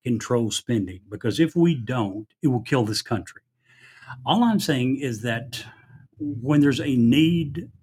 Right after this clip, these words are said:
to increase the debt limit is not the time to negotiate on spending. You do that when you're deciding on the budget. That's when you decide what you're gonna pay, what you're not gonna pay.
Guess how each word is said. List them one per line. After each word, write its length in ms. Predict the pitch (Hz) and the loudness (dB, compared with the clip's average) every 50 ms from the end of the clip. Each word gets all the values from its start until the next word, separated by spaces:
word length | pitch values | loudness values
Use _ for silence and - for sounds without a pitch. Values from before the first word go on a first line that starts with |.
| _ _ | _ _
to 420 | - - 147 135 131 127 123 135 - | -4 -2 0 0 0 -2 -4 -4 -4
increase 460 | 139 127 113 - - 160 170 165 - - | -6 -6 -4 2 4 4 4 4 2 -4
the 80 | 135 | -6
debt 280 | 123 117 139 135 135 - _ | -4 -2 -4 -4 -4 -6 _
limit 440 | 123 127 147 160 170 - 110 - - | 0 2 4 6 6 4 2 0 -4
is 160 | - 110 98 - | -8 -8 -4 -2
not 220 | 127 139 143 143 | -2 -2 -2 -4
the 80 | - 131 | -6 -8
time 300 | - - 147 139 135 131 107 | -4 -4 -2 -2 0 -2 0
to 60 | 127 | 0
negotiate 760 | 117 117 110 101 123 135 185 196 - - 117 110 110 113 - _ | 0 0 0 2 2 2 2 2 2 0 0 0 0 -2 -4 _
on 120 | 123 123 | -6 -6
spending. 500 | - - - - 160 185 208 143 104 - - _ _ _ _ - - - - - - - - - - - _ _ _ _ - | -6 -2 2 4 8 8 8 6 4 -2 -10 _ _ _ _ -20 -20 -20 -20 -20 -20 -20 -20 -20 -20 -20 _ _ _ _ -2
You 120 | 123 156 | 0 2
do 200 | 147 180 165 147 | 4 6 6 6
that 300 | 131 139 156 175 185 - - | 4 2 0 -2 -4 -4 -4
when 180 | - 143 135 135 | 0 2 4 6
you're 460 | 135 127 127 123 120 120 120 - - - - _ _ _ _ _ _ _ _ _ _ _ _ _ _ _ _ _ _ _ _ _ _ _ _ _ _ - | 6 4 4 0 0 -2 -4 -6 -8 -16 -20 _ _ _ _ _ _ _ _ _ _ _ _ _ _ _ _ _ _ _ _ _ _ _ _ _ _ -8
deciding 380 | - 110 - 170 151 151 147 147 | -4 0 2 2 2 2 2 0
on 60 | 143 | 0
the 80 | 147 | 0
budget. 360 | 131 131 156 170 151 156 165 - _ _ _ _ _ _ _ _ _ _ _ _ _ _ _ _ 127 127 - - | 2 2 2 2 0 -2 -6 -8 _ _ _ _ _ _ _ _ _ _ _ _ _ _ _ _ -12 -12 -10 -10
That's 500 | 156 147 120 - - 170 165 170 - - | -10 -10 -8 -4 -2 -2 -2 -2 -4 -2
when 140 | 143 139 139 | 0 2 2
you 100 | 139 143 | 2 2
decide 500 | 127 120 - - 135 120 120 113 101 90 | 0 -2 -2 -4 -4 -4 -4 -4 -4 -4
what 180 | 127 127 131 - | -6 -6 -6 -8
you're 100 | 131 113 | -8 -6
gonna 140 | 123 107 101 | -6 -6 -6
pay, 240 | - 135 147 139 | -6 -6 -4 -4
what 220 | 120 127 123 - - | -2 -4 -4 -4 -6
you're 100 | 117 113 | -6 -6
not 160 | 147 175 - | -6 -6 -6
gonna 160 | 131 113 107 | -8 -8 -10
pay. 300 | 104 - - 104 98 - | -10 -14 -16 -16 -16 -18